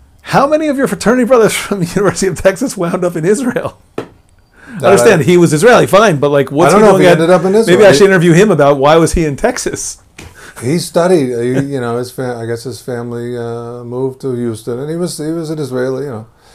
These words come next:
Speaker 2: But I, as far as I know, he only came for that summer. I don't know.
Speaker 1: Fortuitous that he would, uh, that he would be there right when you, uh, right, right when you arrived. Do you think, uh,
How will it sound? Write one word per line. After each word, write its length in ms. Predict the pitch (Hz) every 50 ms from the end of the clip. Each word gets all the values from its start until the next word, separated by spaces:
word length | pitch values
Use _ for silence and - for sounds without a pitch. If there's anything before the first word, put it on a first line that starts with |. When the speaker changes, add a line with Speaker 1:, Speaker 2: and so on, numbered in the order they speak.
| _ _ _ _ _
Speaker 2:
But 280 | - 123 123 117 131 - _ -
I, 140 | 156 139 147 135 139 165 - -
as 60 | 131 -
far 140 | 170 175
as 100 | 180 156
I 80 | 165 160
know, 180 | 160 160 151 147
he 120 | 143 143
only 220 | 143 139 135 135 127
came 240 | 131 139 131 127 123
for 80 | 127 120
that 160 | 113 110 -
summer. 240 | - 110 101 101 92
I 100 | 95 101
don't 180 | 104 104 101 101
know. 200 | 95 101 104 110 104 _ _ _ _ _ _ _ _ _
Speaker 1:
Fortuitous 800 | _ _ 156 156 147 - - 185 226 220 147 135 123 - -
that 220 | _ 135 127 123 117
he 100 | 127 127
would, 320 | 123 120 123 123 120 110 117
uh, 240 | 120 120 117 117 117
that 140 | 117 120 120
he 120 | 135 143
would 180 | 131 135 123 104
be 160 | 147 147 170
there 180 | 147 143 131 127
right 220 | 131 131 131 131
when 140 | 139 131 131
you, 300 | 127 127 127 123 120 120
uh, 240 | 120 123 120 120 117
right, 300 | 110 127 127 127 117 107
right 200 | 127 127 127 120
when 120 | 120 120
you 120 | 120 117 117
arrived. 400 | 117 127 147 147 113 107 101 101
Do 40 | 110
you 40 | 110
think, 320 | - - 123 120 110 _
uh, 380 | 120 117 113 113 113 113 113